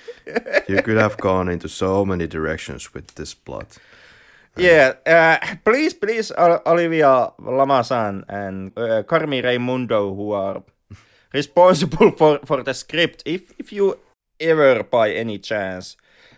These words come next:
Speaker 2: come across this, this episode, please, you know, contact us on, on, on the Flick Lab Facebook page. You can just be a, you know, send us a private message. I'm, I'm desperate to know,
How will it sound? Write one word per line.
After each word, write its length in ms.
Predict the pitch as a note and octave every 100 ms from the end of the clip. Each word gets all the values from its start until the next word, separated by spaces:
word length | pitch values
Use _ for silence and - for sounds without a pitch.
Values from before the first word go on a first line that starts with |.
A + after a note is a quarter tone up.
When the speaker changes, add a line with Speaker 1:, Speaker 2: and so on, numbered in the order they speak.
| -
Speaker 2:
come 160 | G3
across 380 | G#3+ E3+ D#3 C#3+
this, 340 | C#3 C3 A#2+ -
this 240 | A#2+ A#2
episode, 540 | A#2 A2+ - F#2 F#2 -
please, 480 | A3+ C#4+ B3 F3 -
you 200 | - C#3+
know, 180 | D3 C3
contact 420 | A#2+ F3 D#3 C#3
us 260 | G2+ A#2 -
on, 340 | A2 G#2 F#2+ F#2+ _ _ _ - -
on, 220 | C3 A2+ G#2
on 240 | A2+ G2+
the 100 | A2
Flick 320 | _ A2 A2
Lab 300 | A2 F2+ - _ _ -
Facebook 480 | A2 - G#2 F2+
page. 240 | G#2 G2+ -
You 80 | G#2
can 180 | G2+
just 160 | F#2 G2+ _ _
be 240 | A#2 A#2 G#2+
a, 120 | E2+ _ G2+
you 200 | G#2+ G#2
know, 160 | F#2+
send 220 | F#2 A#2+
us 100 | A2+
a 80 | -
private 380 | _ A2+ A2 -
message. 480 | A2 G2+ G2 - - _ _ _ _ _ -
I'm, 220 | D3+ F#3 -
I'm 180 | D#3 C3+
desperate 460 | D#3 D3 C3 A2+
to 60 | A#2
know, 480 | A2 G#2 G2 F#2